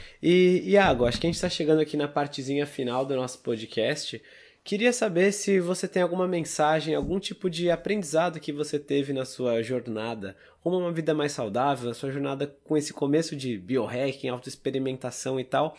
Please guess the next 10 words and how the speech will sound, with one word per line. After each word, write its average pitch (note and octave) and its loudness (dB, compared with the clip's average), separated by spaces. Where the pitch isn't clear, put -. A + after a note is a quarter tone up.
que - -8
você A3+ -4
gostaria G3 0
de F3+ -6
deixar E3+ -4
pra G3 -2
quem G3 -2
tá G3+ 0
começando F#3 -4
agora, C3 0